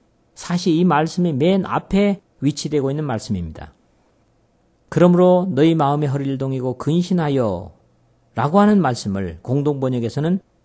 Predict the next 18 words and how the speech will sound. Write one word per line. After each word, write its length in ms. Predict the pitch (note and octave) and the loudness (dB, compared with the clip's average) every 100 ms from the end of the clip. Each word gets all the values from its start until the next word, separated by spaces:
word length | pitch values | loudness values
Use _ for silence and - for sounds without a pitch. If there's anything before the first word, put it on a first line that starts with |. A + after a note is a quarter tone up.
| _ | _
"그러므로 440 | - A2 A2+ A2 G#2+ | -8 -2 0 2 0
여러분은 540 | G#2 G2+ G#2 F#2+ G2 - _ _ | -2 -2 -2 -2 -4 -10 _ _
마음을 500 | G2+ G#2 B2+ G3 G#3+ | -8 0 4 6 6
가다듬고 800 | F#3+ D3 C#3 B2+ A#2+ - G#2 F2 - | 2 -2 -2 -2 -4 -4 -6 -6 -10
정신을 520 | - A#2 C#3 A3 G#3+ | -2 0 2 2 2
차려" 480 | G#3+ A#2+ G2 D#2+ D#2 _ _ _ _ | 0 -4 -4 -6 -10 _ _ _ _
이렇게 400 | F#2 A#2+ D#3 - | -2 2 2 0
번역을 480 | F3 C3 B2+ B2 A2 | -2 -2 -2 -4 -6
하고 460 | - G#2+ G#2+ F#2+ - | -10 -8 -4 -6 -6
있습니다. 520 | G2+ - F2+ E2 D2+ - _ _ _ _ _ _ _ | -10 -8 -8 -12 -18 -20 _ _ _ _ _ _ _
이것은 280 | D#3 G#3 A#3 | 2 4 6
마치 460 | F#3 E3 - A2 D#3 _ - | 4 2 -2 -6 -6 _ -4
애굽을 520 | A2+ D3 G#3 A#3+ A#3 | 0 4 4 4 0
빠져나가기 720 | F#3+ F3 F3+ E3 D#3 D#3 D#3 | 0 0 2 2 0 -2 -2
위해서 440 | C#3+ C#3 - D3 C#3+ | 0 0 0 -2 -2
유월절 500 | B2 C#3+ D#3 E3 C3 | 2 4 4 2 -2
양을 280 | G2+ D3 G3 | 0 2 2
먹는 360 | B2 F#2+ E2 | 2 -2 -6